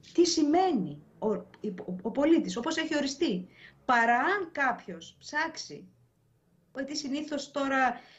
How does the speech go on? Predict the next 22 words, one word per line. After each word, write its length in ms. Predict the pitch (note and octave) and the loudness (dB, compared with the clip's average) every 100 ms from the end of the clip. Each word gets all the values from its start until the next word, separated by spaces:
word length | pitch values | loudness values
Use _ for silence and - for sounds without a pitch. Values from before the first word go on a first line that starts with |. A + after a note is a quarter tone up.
| _ | _
λόγω 300 | C4+ C#4 C#4 | 0 2 0
της 220 | C4+ B3+ | -4 -8
πληρο-, 280 | - C#4+ A#3 - - - | -6 -6 -6 -10 -14 -4
είμαστε 300 | D4 A3+ E4+ | 2 2 0
στην 180 | - B3+ | -4 -2
κοινωνία 320 | A3+ A#3+ C#4+ | 0 0 0
της 100 | - | -2
πληροφορίας 760 | C4 A#3 F#3 G3+ G#3+ G#3+ A#3+ | -2 -2 0 2 4 4 2
και 100 | - | -2
είναι 100 | C4+ | -4
πολύ 300 | B3 A#3 B3 | -2 -2 0
απλά 320 | A3+ F3+ G#3+ A#3 | -2 0 0 0
κάποιος 300 | A#3 A#3 A#3 | -4 -8 -8
στο 100 | G#3 | -4
διαδίκτυο 500 | G3+ F3+ A#3+ C#4 D#4 | -2 -2 -4 -4 -2
να 100 | E4 | -2
ψάξει 400 | - F4+ - A#3+ | 2 0 0 -4
τον 100 | C4+ | -2
ορισμό. 520 | C4+ C4+ C4 - - _ _ _ _ _ _ _ _ - _ _ - | -2 0 0 -2 -8 _ _ _ _ _ _ _ _ -20 _ _ -6
Στον 240 | A#3+ A3 | -2 0
ορισμό, 440 | G#3+ G#3 A3 D#4+ | 0 -2 -2 0
λοιπόν, 540 | F#4+ E4+ B3+ G3+ G3+ | 0 0 0 -2 -4